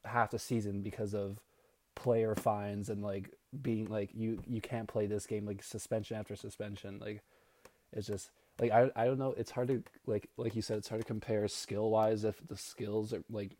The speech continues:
player to player, if it's any different or any better than today than it was back then. But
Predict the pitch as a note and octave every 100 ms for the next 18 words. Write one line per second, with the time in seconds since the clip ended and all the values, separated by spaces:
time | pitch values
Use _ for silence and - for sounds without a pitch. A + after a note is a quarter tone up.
0 | _ _ _ _ - A2+ G#2+ - G#2+ G#2
1 | G#2+ A2 - G#2+ A2 A2 A#2+ A#2 - _
2 | _ _ _ _ _ _ _ - G2+ G2+
3 | F#2+ G#2 G#2 F#2+ G2+ G2 G2 G2+ G2+ G2
4 | G2+ G#2 F#2 _ _ _ _ _ _ -
5 | A#2 G#2 G#2+ G2+ F#2+ G2 G2 G#2 G2 G2
6 | G2+ G2